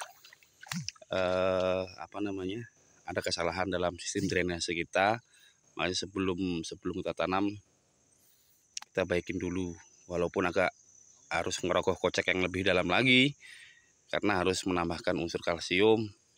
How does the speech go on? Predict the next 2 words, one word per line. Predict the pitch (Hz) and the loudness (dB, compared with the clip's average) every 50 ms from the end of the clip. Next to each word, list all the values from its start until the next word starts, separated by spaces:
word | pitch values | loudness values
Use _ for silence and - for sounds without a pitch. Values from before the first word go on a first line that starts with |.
| - _ _ - - - - - - - - _ - - - | -20 _ _ -20 -20 -20 -20 -20 -20 -20 -20 _ -14 -4 -2
dan, | 92 90 87 85 87 87 87 87 85 87 87 85 87 85 85 _ _ - - - - - - - - - - _ _ - _ _ _ - - | 0 2 2 0 0 -2 -2 -2 -2 -2 -2 -4 -6 -8 -12 _ _ -20 -20 -20 -20 -20 -18 -18 -18 -18 -20 _ _ -20 _ _ _ -10 -6
eh, | - 95 90 87 92 90 87 87 87 87 87 87 | -2 0 2 2 4 2 2 2 2 0 -2 -4